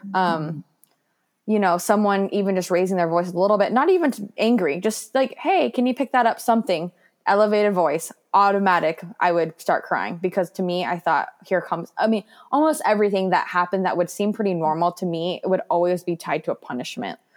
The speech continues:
Speaker 1: So it was this constant fear. Um, and then when the fear happened, whenever I did get
Speaker 2: Mm-hmm.
Speaker 1: emotional,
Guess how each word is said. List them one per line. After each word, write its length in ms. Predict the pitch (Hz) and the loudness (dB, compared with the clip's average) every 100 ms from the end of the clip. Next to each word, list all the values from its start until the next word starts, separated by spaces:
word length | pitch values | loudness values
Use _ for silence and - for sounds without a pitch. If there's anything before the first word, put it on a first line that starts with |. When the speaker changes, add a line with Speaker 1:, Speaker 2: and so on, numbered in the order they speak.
| _ | _
Speaker 1:
So 180 | - 214 | -2 2
it 40 | 196 | 2
was 140 | 190 | 2
this 120 | 185 | -2
constant 580 | - 196 185 - 175 123 | -2 -2 -2 -4 -8 -8
fear. 560 | - 190 160 147 170 - _ _ _ _ | -8 -4 -2 0 -2 -6 _ _ _ _
Um, 480 | 190 185 160 160 165 _ _ _ _ _ - | 0 2 0 -4 -10 _ _ _ _ _ -2
and 260 | 208 196 | 0 2
then 120 | 196 190 | 2 2
when 160 | 180 | 0
the 60 | 170 | -2
fear 220 | - 185 | 0 0
happened, 680 | 175 247 247 185 170 170 - _ _ _ | 2 0 2 0 -2 -4 -10 _ _ _
whenever 420 | 196 202 190 180 185 | 0 2 2 2 2
I 160 | 165 | 2
did 260 | 170 190 196 | 2 0 0
get 120 | 190 | 0
Speaker 2:
Mm-hmm. 80 | 180 | 0
Speaker 1:
emotional, 640 | 175 170 156 165 147 160 | 0 0 -2 -2 -2 -4